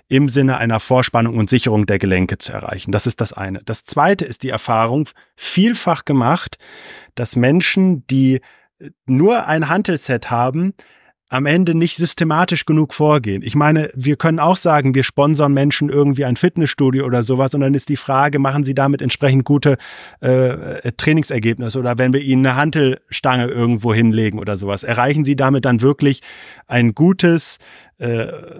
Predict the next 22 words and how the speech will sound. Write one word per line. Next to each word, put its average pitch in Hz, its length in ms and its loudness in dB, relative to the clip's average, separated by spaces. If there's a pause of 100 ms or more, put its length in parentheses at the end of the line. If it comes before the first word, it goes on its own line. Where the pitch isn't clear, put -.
auch 123 360 -4
nachhaltig 143 1000 0 (240)
wirkungsvolles 135 1080 0
Training, 131 400 2
das 120 240 -2
mit 120 160 -2
Wachstum 107 480 0
verbunden 95 560 -2
ist. - 160 -16 (340)
Die 120 120 -2
dritte 190 340 2
Sache, 190 300 0
bevor 143 320 0
ich 131 100 -6
jetzt 123 160 -2
inhaltlich 160 540 0
auf 127 140 -4
die 117 100 -4
Fox - 320 -2
Akademie 117 460 0
eingehe, 120 580 0 (360)
ist, - 420 -2